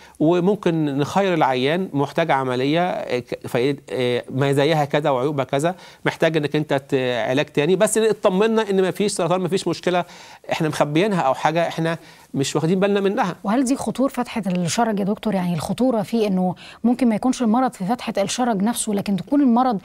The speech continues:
Speaker 2: مؤشر لأمراض أخرى؟
Speaker 1: طبعًا.
Speaker 2: زي سرطان القولون، زي سرطان المستقيم، سرطان
Speaker 1: طبعًا.
Speaker 2: فتحة
Speaker 1: آه.
Speaker 2: الشرج؟
Speaker 1: ممكن سرطان ال-، سرطان الم-، ال-، المستقيم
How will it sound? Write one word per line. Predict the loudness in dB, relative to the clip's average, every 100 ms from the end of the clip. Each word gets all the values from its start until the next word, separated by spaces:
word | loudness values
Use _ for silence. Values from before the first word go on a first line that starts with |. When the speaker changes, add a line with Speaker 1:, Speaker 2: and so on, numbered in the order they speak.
| -10 -4
Speaker 2:
مؤشر | -2 0 -2
لأمراض | 0 0 2 0 0
أخرى؟ | 2 2
Speaker 1:
طبعًا. | 2 -2 -4 -4
Speaker 2:
زي | -2
سرطان | -2 -2 -2 -2
القولون، | -2 -2 0 2 4 2
زي | 0
سرطان | -2 -2 -2 -2
المستقيم، | 0 -2 -4 -2 0 2 2
سرطان | 0 0
Speaker 1:
طبعًا. | 0
Speaker 2:
فتحة | -2 -6 -4
Speaker 1:
آه. | -2
Speaker 2:
الشرج؟ | -2 -2 -2 2
Speaker 1:
ممكن | 2 2
سرطان | 0 2 2 2
ال-، | 2 0 -6
سرطان | -2 -2 2 0
الم-، | 0 0
ال-، | 0 0 2 2 0 0 -2 -4 -2
المستقيم | 0 0 -2 0 2 2